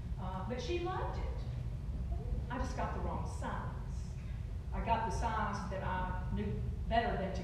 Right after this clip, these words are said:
get and left the one at the store that I knew I should have gotten. So yesterday morning, yesterday was our journey out into the stores to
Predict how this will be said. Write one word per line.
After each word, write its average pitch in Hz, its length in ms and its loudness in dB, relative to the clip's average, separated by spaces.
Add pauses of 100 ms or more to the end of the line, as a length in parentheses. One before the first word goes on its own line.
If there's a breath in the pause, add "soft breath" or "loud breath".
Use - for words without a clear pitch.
get - 220 0
and 185 140 0
left 185 180 0
the 185 60 2
one 185 160 0
at - 100 -2
the - 80 -4
store 185 320 0
that 165 100 0
I 170 60 0
knew 170 100 -2
I - 60 0
should - 160 -2
have - 100 -2
gotten. - 280 -4 (1080 loud breath)
So 226 420 4 (200)
yesterday 240 540 0
morning, 247 600 0
yesterday 185 800 0
was 202 140 -2
our 208 280 -2
journey 240 300 0 (180)
out 190 260 -2
into 202 420 -2
the - 100 0
stores - 840 0 (760)
to 220 80 0